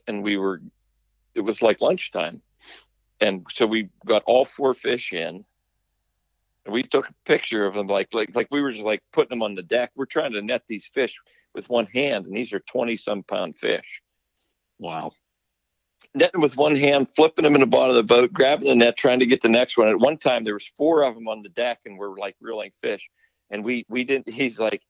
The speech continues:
Speaker 1: "I'm just gonna eat. I'm not putting anything out." So we sat there. <laughs> I couldn't handle it. I had to put a couple poles out. So I put my poles out, and we were trying to eat our sandwich. Of course, we got interrupted, but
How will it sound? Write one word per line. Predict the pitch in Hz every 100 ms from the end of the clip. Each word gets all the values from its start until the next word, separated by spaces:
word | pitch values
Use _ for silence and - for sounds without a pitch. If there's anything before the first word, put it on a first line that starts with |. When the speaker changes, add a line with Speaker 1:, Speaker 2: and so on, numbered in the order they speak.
| _ _ _ _ _ _ _ -
Speaker 1:
"I'm | 110
just | 113 -
gonna | 113 -
eat. | 110 87
I'm | 87
not | 92 98
putting | - 104 98
anything | 92 85 95 90
out." | 92 -
So | - 101
we | 95
sat | 92 113 110 -
there. | 107 107 110 _ _ _ _ _ _ _ _ _ _ _ _ _ _ _ _ _ _ _ _
<laughs> | - - 135 - - -
I | 127
couldn't | - 151 117
handle | 110 101 85
it. | 92
I | 98
had | 104 98
to | 87
put | 110 90
a |
couple | - 95 78 _
poles | 95 90 87
out. | 82 85
So | 104
I | 101
put | - 120
my | 98 92
poles | - 120 113 87
out, | 85 95
and | 95
we | 95
were | 92
trying | - 95
to | 95
eat | -
our | 92
sandwich. | 104 92 85 -
Of | -
course, | - 90 -
we | -
got | -
interrupted, | - 78 69 87 - -
but | -